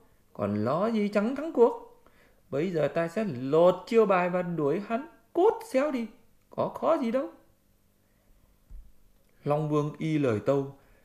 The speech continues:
không để tâm lo nghĩ gì nữa. Ngày hôm sau, Long Vương hội thần gió, thần sấm, thần mây, thần sét lại, đến thẳng thành Trường An.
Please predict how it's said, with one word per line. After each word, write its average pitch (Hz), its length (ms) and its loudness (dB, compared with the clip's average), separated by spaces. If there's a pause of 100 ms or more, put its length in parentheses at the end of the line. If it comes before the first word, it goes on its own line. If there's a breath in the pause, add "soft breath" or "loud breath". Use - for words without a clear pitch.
(160 soft breath)
không 160 340 -4
để 98 180 -2
tâm 135 420 -6
lo 139 160 -6
nghĩ 131 280 -8
gì 98 260 -6
nữa. 85 260 -10 (2500)
Ngày 113 240 -2
hôm 131 140 -4
sau, 123 360 -6 (400 soft breath)
Long 165 260 0
Vương 156 200 -2 (120)
hội - 220 -2
thần 123 280 -6
gió, 143 300 -2
thần 123 200 -4
sấm, 180 380 -2
thần 120 280 -4
mây, 135 260 -2
thần 101 200 -6
sét 160 160 -6
lại, 139 200 -6 (340 loud breath)
đến 208 200 0 (120)
thẳng - 340 -8
thành 113 220 -4
Trường 107 220 -2
An. 123 220 -4